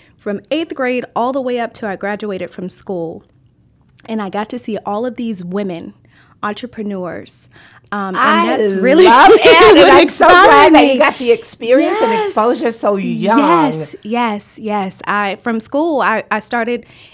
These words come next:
Speaker 1: immediately working for her, and it, it was amazing.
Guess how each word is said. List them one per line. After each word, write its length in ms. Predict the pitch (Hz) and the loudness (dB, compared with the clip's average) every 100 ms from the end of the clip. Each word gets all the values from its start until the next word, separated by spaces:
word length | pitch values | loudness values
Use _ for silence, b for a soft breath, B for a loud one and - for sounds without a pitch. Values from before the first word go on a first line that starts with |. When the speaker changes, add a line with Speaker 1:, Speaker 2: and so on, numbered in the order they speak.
| _ | _
Speaker 1:
immediately 540 | 226 226 254 302 240 233 | -6 -4 -6 -6 -8 -8
working 340 | 214 220 233 | -8 -8 -10
for 140 | 226 196 | -10 -12
her, 420 | 226 269 220 190 | -8 -8 -8 -8
and 360 | 190 196 190 185 - | -8 -8 -10 -12 -14
it, 180 | 139 - | -12 -8
it 80 | 220 | -6
was 180 | 240 | -4
amazing. 480 | 220 185 233 202 180 | -4 -6 -10 -12 -16